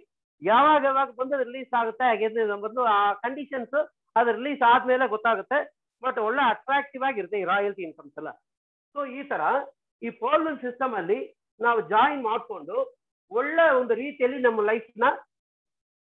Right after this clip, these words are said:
ತಗೊಳ್ಳೋದಕ್ಕೆ ಒಂದು ಒಳ್ಳೆ chance ದೇವ್ರು ಕೊಟ್ಟಿದ್ದಾರೆ. ಈ ಫಾರ್ಚೂನ್ income ಮಾತ್ರ ನಾನು ಹೇಳ್ತೀನಿ. ನಾನೀಗ ಒಂದೊಂದು ರ್ಯಾಂಕಿಗೂ ಪೋಲ್, Coral, Onyx, ಕ್ವಾರ್ಟ್ಸ್, Topaz, Amethyst,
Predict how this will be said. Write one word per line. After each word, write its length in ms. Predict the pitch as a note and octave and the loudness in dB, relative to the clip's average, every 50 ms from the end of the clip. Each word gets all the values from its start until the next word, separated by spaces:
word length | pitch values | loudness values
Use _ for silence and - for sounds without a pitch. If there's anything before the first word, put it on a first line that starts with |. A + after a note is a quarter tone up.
| _ _ - | _ _ -2
ತಗೊಳ್ಳೋದಕ್ಕೆ 480 | B3 C4 C#4+ C#4+ C4+ A#3+ A3 A3 A3+ C#4 A#3 | 0 2 2 4 4 2 2 0 -2 -4 -8
ಒಂದು 180 | G#3+ G3 F#3 G3 F#3+ - - | -8 -8 -6 -4 -4 -4 -4
ಒಳ್ಳೆ 180 | A#3 C4+ D4 B3+ C4 | -2 -2 -4 -4 -2
chance 200 | A3 A3 B3 - - F#3+ | -2 -2 -2 -2 -4 -2
ದೇವ್ರು 180 | G3+ A#3 A3+ - | -2 -2 -2 -4
ಕೊಟ್ಟಿದ್ದಾರೆ. 380 | - - F#3+ F#3 E3 D3 B2+ G#2+ _ _ _ _ _ _ _ _ _ - | -12 -16 -14 -8 -8 -8 -8 -8 _ _ _ _ _ _ _ _ _ -12
ಈ 80 | A3+ A#3 A3 _ - | -12 -12 -12 _ -2
ಫಾರ್ಚೂನ್ 440 | A#3 C4+ D#4 D#4+ D#4+ E4+ D#4+ C#4+ C4+ | 0 0 0 0 -2 -4 -4 -4 -4
income 240 | B3+ B3 - A#3+ A3+ A3+ B3 | -4 -6 -6 -6 -2 0 0
ಮಾತ್ರ 220 | C4+ C4 C4+ C4+ B3 A3 | 0 0 -2 -4 -4 -4
ನಾನು 120 | G3 F3+ F#3 | -4 -4 -4
ಹೇಳ್ತೀನಿ. 240 | F#3 F3+ - D#3+ C#3 C3+ | -6 -6 -8 -12 -12 -10
ನಾನೀಗ 260 | C3 B2 A#2+ D3 G3 C#4 D4 _ _ _ _ _ _ _ _ _ - | -12 -8 -6 -4 -6 -6 -6 _ _ _ _ _ _ _ _ _ -6
ಒಂದೊಂದು 500 | A3 B3 C4 B3+ C4+ C4+ B3+ B3 G#3 A3 G3+ | -4 -4 -4 -4 -4 -4 -4 -4 -4 -4 -2
ರ್ಯಾಂಕಿಗೂ 460 | G#3+ A3+ A#3 F#3 F#3 D#3+ E3 C#3+ B2 _ _ _ _ _ _ _ _ _ _ _ - | 0 -2 -2 -4 -8 -14 -14 -14 -14 _ _ _ _ _ _ _ _ _ _ _ -8
ಪೋಲ್, 240 | F#3 G3 A#3 C4+ D#4 - - _ _ _ _ _ - | -4 -4 -4 -4 -6 -10 -20 _ _ _ _ _ -6
Coral, 360 | F3+ F#3 F#3 F#3+ G3 A#3 B3+ - _ _ _ _ F3 F3+ | 0 0 2 2 0 -2 -4 -8 _ _ _ _ -6 -4
Onyx, 400 | F3+ F#3+ G3 A3 A#3+ - - - - _ _ _ _ _ - | -4 -4 -4 -6 -6 -8 -12 -20 -20 _ _ _ _ _ -2
ಕ್ವಾರ್ಟ್ಸ್, 340 | F#3+ F#3+ G#3+ A#3 A3+ - - _ _ _ _ _ _ _ _ _ _ _ _ _ _ _ - | 2 4 4 4 2 -2 -14 _ _ _ _ _ _ _ _ _ _ _ _ _ _ _ -8
Topaz, 440 | G3+ G#3 G3+ - G#3+ A3+ A#3 A3+ A3+ - _ _ _ _ _ _ _ _ _ _ _ _ _ _ _ _ _ _ _ _ _ _ - _ _ - D#3 D#3+ | -6 -6 -4 0 2 2 2 0 -4 -16 _ _ _ _ _ _ _ _ _ _ _ _ _ _ _ _ _ _ _ _ _ _ -20 _ _ -8 -8 -6
Amethyst, 580 | F#3 G3+ G3 - A#3+ B3 C4+ - _ _ _ | -6 -6 -8 -8 -10 -12 -12 -12 _ _ _